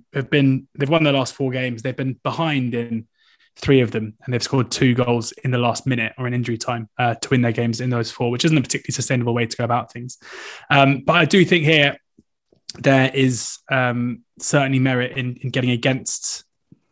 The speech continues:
the goals in the, in the first half for, you know, a few reasons. Um, firstly, if you're looking at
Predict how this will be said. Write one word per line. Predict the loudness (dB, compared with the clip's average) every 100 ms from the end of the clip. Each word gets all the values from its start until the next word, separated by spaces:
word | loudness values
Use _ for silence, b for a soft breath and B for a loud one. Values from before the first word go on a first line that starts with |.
| _ _ -4
the | 0
goals | 2 0 -2 -4 0
in | 2
the, | 2 0
in | 0
the | 2
first | 4 4 2
half | -2 -4 -6 -20
for, | -2 2 4 2 -6 -20 -12
you | -4
know, | -2
a | -2
few | 0 4 6
reasons. | 6 4 2 -4 -6 -10 -2
Um, | 0 0 0 -4 -8 b b b
firstly, | 2 4 4 2 0 0
if | 0
you're | 0
looking | 0 0 -2
at | -4